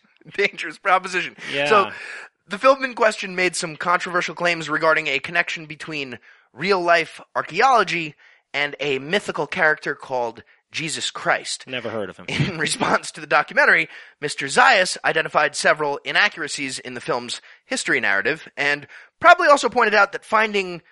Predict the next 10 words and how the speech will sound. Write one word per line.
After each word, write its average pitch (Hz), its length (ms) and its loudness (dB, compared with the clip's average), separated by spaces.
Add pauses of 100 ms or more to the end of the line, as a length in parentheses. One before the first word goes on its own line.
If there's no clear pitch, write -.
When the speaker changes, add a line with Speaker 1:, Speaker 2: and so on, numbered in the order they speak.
(400)
Speaker 1:
the 147 80 -4
name 196 340 0
Jesus 185 440 0
inscribed 170 400 2
on 156 100 -2
a 160 40 -8
coffin 240 360 2
just 170 200 -8
means 170 280 -4
that 139 260 2